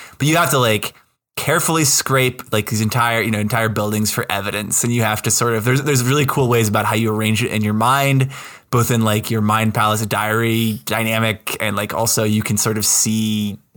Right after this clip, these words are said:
visions of the past 'cause you have weird supernatural powers. And I'm not gonna explain all of it,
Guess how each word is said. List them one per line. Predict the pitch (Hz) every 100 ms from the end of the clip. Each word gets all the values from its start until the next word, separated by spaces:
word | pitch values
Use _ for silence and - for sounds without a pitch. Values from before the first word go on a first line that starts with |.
| _
visions | - 107 117 107 107
of | 104
the | 107
past | - 113 110 107 107 -
'cause | - 104
you | 110
have | 107
weird | 110 113
supernatural | 117 110 110 110 113 110
powers. | 107 107 107 107
And | 120
I'm | 151
not | 170
gonna | 143
explain | 131 127 107
all | 107 123
of |
it, | 147